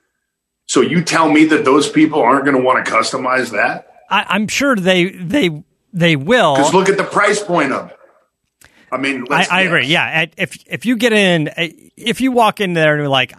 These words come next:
Speaker 2: "I just want the two-door, uh, give me a Defender ninety, uh,
Speaker 1: That's the
Speaker 2: I want
Speaker 1: one
Speaker 2: the,"
Speaker 1: I want.
Speaker 2: you know, but maybe with the, with the V six engine, and maybe they're like, "Okay, the, the engine is a couple grand, so fifty-five grand." You, you walk out the door,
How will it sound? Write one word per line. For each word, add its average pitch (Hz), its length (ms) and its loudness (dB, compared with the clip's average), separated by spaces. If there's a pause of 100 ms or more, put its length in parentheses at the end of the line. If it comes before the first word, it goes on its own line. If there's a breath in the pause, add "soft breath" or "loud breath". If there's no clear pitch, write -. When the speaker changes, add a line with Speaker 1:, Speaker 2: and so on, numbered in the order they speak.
(100)
Speaker 2:
"I 202 140 -4
just 214 180 -8
want 180 220 -2
the 147 80 -6
two-door, 135 640 2
uh, 135 40 -4
give 165 180 -4
me 170 80 -2
a 147 40 -2
Defender 147 460 -4
ninety, 131 640 0 (500 soft breath)
uh, 135 140 -2
Speaker 1:
That's 113 180 -2
the 143 60 -2
Speaker 2:
I 143 100 2
want 139 240 2
Speaker 1:
one - 40 -2 (120)
Speaker 2:
the," - 20 -
Speaker 1:
I - 60 -16
want. - 240 -18
Speaker 2:
you 165 80 -2
know, 156 160 0
but 156 200 -2
maybe 180 300 2
with 180 200 -2
the, 139 200 0
with 151 220 -6
the 147 80 -6
V 156 240 0
six 156 300 -4
engine, 127 540 -2
and 143 200 -2
maybe 143 220 0
they're 139 80 2
like, 127 160 -2
"Okay, 156 400 -2
the, 131 220 -6
the 135 180 -2
engine 147 300 0
is 127 120 -2
a 113 40 -14
couple 135 260 -4
grand, 123 420 0
so 127 140 -8
fifty-five 147 680 -4
grand." 113 520 -4 (400)
You, - 100 -6
you 147 220 -2
walk 143 260 0
out 131 140 0
the 135 80 -6
door, 117 480 0